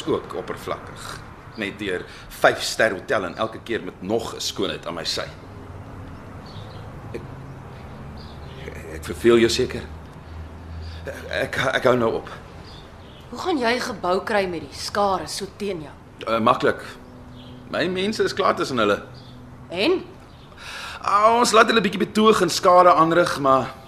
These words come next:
Speaker 1: eintlik is dit om die belhalms te identifiseer en die media se simpatie te wen.
Speaker 2: Dis baie berekend.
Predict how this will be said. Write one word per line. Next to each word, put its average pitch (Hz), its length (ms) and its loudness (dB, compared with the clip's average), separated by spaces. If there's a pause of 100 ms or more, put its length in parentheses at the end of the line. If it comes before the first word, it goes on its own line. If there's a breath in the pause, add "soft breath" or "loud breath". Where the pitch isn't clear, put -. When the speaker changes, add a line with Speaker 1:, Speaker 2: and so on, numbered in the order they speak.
(560 loud breath)
Speaker 1:
eintlik 131 260 2
is 123 100 -2
dit 139 180 4
om 127 100 0
die 110 220 2
belhalms 107 840 2
te 90 360 -2
identifiseer 104 840 -2
en 98 80 0
die 92 120 0
media 110 300 4
se 104 140 -6
simpatie 95 400 -6
te 131 120 4
wen. 104 160 0 (480)
Speaker 2:
Dis 202 180 -4
baie 208 220 6
berekend. 202 480 -2